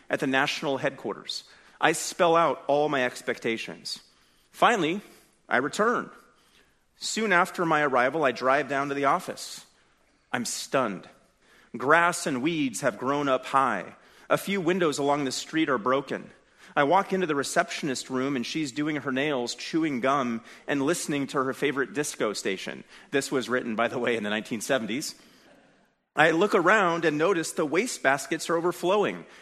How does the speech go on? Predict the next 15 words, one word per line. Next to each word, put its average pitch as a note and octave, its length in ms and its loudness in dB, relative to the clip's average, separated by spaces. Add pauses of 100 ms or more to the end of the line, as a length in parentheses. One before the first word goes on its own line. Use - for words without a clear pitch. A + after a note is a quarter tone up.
(160)
Uh, C#3 60 4
the E3 80 2
carpet F#3+ 380 2
hasn't D#3+ 220 2
been D#3+ 140 0
vacuumed E3+ 460 0
for E3 240 -4
weeks, - 500 -4 (280)
and D3+ 160 2
nobody G3+ 340 2
seems F3 400 -2
concerned D3+ 640 -2
that A#2+ 120 -2
the C3 120 -8
owner B2+ 400 0